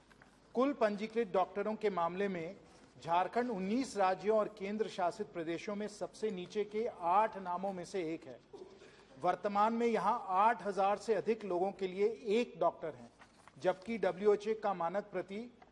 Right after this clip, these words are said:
हजार लोगों पर एक डॉक्टर का है। संविदा कर्मचारियों के लिए भर्ती अभियान के बावजूद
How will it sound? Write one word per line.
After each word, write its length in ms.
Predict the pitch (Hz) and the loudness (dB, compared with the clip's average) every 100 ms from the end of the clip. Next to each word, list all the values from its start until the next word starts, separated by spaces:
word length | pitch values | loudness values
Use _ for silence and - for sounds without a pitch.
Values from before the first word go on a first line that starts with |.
| _ _ | _ _
हजार 440 | 160 160 175 214 240 | -6 2 4 4 4
लोगों 280 | 202 202 | 2 2
पर 200 | 202 214 | 0 -2
एक 340 | 233 185 190 165 | 0 0 0 2
डॉक्टर 420 | 160 - 185 220 - - - | 0 0 -6 -6 -12 -12 0
का 120 | 165 | 0
है। 240 | 139 131 - _ _ _ _ _ _ - | 0 -8 -14 _ _ _ _ _ _ -8
संविदा 440 | 170 175 185 196 | -4 -2 2 2
कर्मचारियों 680 | 202 190 190 190 180 196 202 | 2 -4 -4 0 0 0 -4
के 140 | 202 | -6
लिए 240 | 190 202 226 - - _ _ 131 | -2 0 -2 -8 -20 _ _ -4
भर्ती 340 | 180 185 254 | -4 -2 2
अभियान 400 | 226 196 190 214 | 4 4 2 0
के 140 | 220 | 0
बावजूद 640 | 214 185 175 160 202 - | 4 4 4 0 -2 -4